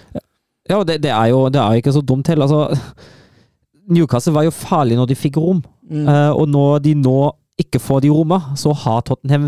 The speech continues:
Speaker 1: veldig god kontroll bakover. Eh, og, og kontrollerer jo egentlig kampen min. Altså, altså skaper de jo fortsatt n-,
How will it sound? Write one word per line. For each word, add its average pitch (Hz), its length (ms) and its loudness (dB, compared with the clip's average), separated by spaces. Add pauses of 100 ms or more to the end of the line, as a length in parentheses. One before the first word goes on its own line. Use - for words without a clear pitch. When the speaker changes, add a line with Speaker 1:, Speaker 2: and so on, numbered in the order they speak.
(100)
Speaker 1:
veldig 151 320 0
god 117 100 -4
kontroll 147 340 -2
bakover. 147 480 -2 (480)
Eh, 156 460 2 (100)
og, 156 240 2 (160)
og 170 80 0
kontrollerer 156 720 2
jo 123 80 2
egentlig 117 320 -2
kampen 127 320 -4
min. 262 120 0
Altså, 220 200 0
altså 202 240 0 (400)
skaper - 560 -2
de 196 80 4
jo 262 80 2
fortsatt 127 400 -4
n-, 127 320 -4